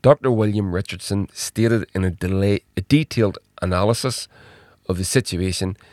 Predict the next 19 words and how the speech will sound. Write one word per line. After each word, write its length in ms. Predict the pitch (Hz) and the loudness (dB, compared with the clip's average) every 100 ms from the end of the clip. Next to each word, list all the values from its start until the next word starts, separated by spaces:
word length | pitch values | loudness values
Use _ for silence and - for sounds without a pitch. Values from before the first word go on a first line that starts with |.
| _ - | _ -8
in 80 | 87 | -6
seventeen 920 | - 117 113 117 104 - 92 92 - _ _ _ _ _ - | 0 2 2 0 -4 -4 -4 -4 -8 _ _ _ _ _ -6
ninety-seven. 960 | 85 85 85 95 - 127 143 190 107 _ _ _ _ _ - - - - - _ - | -2 -2 -2 -6 -2 0 0 -2 -8 _ _ _ _ _ -20 -20 -20 -20 -20 _ -10
And 100 | 85 | -4
this 160 | 85 80 | -4 -2
is 120 | - | -2
his 180 | 85 - | -4 -4
quote, 340 | - 113 - - _ - _ | 0 0 0 -14 _ -20 _
"Much 280 | 123 147 - | 2 2 2
offence 400 | 160 135 123 - | 0 4 4 2
had 160 | 104 | -2
lately 320 | 104 110 - 113 | 0 0 0 -2
been 200 | 110 101 | -2 -2
taken 440 | 110 82 - 78 - - - - | 0 0 -4 -16 -18 -20 -20 -20
because 280 | - 104 92 | -4 -2 -2
the 80 | 98 | 0
Catholics 540 | 120 131 143 151 - | 2 2 0 -10 -10
in 200 | - 101 | -6 -6
general 520 | 95 98 104 104 92 | -2 -2 0 -2 -4